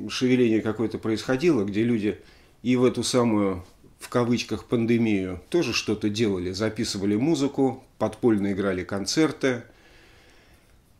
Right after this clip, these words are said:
показывали кино, что-то происходило.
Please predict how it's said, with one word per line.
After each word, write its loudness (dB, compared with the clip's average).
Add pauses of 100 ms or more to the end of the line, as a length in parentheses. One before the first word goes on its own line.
(200)
показывали -2
кино, 0
что-то -2
происходило. -2